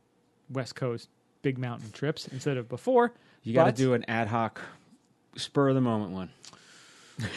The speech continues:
Speaker 1: Well, I'll be perfectly honest. I actually applied for a couple jobs in, on the West Coast just because I was hoping, if nothing else, to at least get an interview and get a couple of extra days to go do some <laughs> skiing.
Speaker 2: Boom.
Speaker 1: That
Speaker 2: Out
Speaker 1: could
Speaker 2: there
Speaker 1: be,
Speaker 2: for an interview?
Speaker 1: that's a whole new strategy now.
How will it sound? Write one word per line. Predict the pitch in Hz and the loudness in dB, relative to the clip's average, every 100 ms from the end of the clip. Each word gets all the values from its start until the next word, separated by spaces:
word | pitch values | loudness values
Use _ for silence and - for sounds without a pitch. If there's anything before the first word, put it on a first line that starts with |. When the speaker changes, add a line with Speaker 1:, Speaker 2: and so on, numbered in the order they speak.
| - - - - | -10 -12 -16 0
Speaker 1:
Well, | 156 | 2
I'll | 175 151 | 2 2
be | 180 | 2
perfectly | 185 190 185 170 | 0 0 -2 -2
honest. | 170 165 143 - | 0 0 0 -4
I | 139 | -2
actually | 156 175 - | -2 -2 -2
applied | 151 - 147 151 | -4 -2 0 0
for | - | -2
a | 135 | -6
couple | 147 139 135 | -4 -4 -4
jobs | 139 131 131 117 - - _ _ _ | -2 0 -2 -4 -10 -16 _ _ _
in, | 143 139 135 | -6 -6 -6
on | 139 139 | -6 -4
the | 135 | -4
West | 127 135 - | -4 -4 -6
Coast | - 127 120 - | -6 -4 -6 -6
just | 156 - | -6 -4
because | 165 170 151 139 - - | -4 0 0 -2 -10 -6
I | |
was | 139 131 | -6 -2
hoping, | - 160 147 135 | -2 -2 -2 -8
if | 135 | -8
nothing | 135 139 151 143 | -4 -4 -4 -4
else, | 135 160 - - _ _ | -2 -4 -8 -20 _ _
to | - | -6
at | 151 | 0
least | 175 - | 0 0
get | 175 | -2
an | 151 - | -2 -4
interview | 143 156 175 196 233 - _ _ - | 0 0 2 2 0 -4 _ _ -8
and | 151 | -2
get | 156 | -2
a | 147 | -2
couple | 156 147 147 | -4 -4 -4
of | 135 - - | -6 -10 -8
extra | 151 - 143 | -8 -6 -2
days | 143 135 135 | 0 0 -2
to | |
go | 135 | -4
do | 135 | -4
some | 131 131 | -4 -8
<laughs> | |
skiing. | - - - 117 - - - | -8 -8 -8 -8 -8 -10 -10
Speaker 2:
Boom. | 175 170 185 175 123 92 - _ | -8 -4 -2 -2 -4 -8 -18 _
Speaker 1:
That | 196 | 0
Speaker 2:
Out | 254 | 2
Speaker 1:
could | 226 | 2
Speaker 2:
there | 139 | 2
Speaker 1:
be, | |
Speaker 2:
for | 131 | 2
an | 139 | 0
interview? | 127 139 151 | 0 0 -2
Speaker 1:
that's | 208 | -4
a | |
whole | 214 - 240 | -4 2 4
new | 220 | 4
strategy | - 233 247 233 | 2 -2 -2 -4
now. | 151 123 117 | -4 -6 -8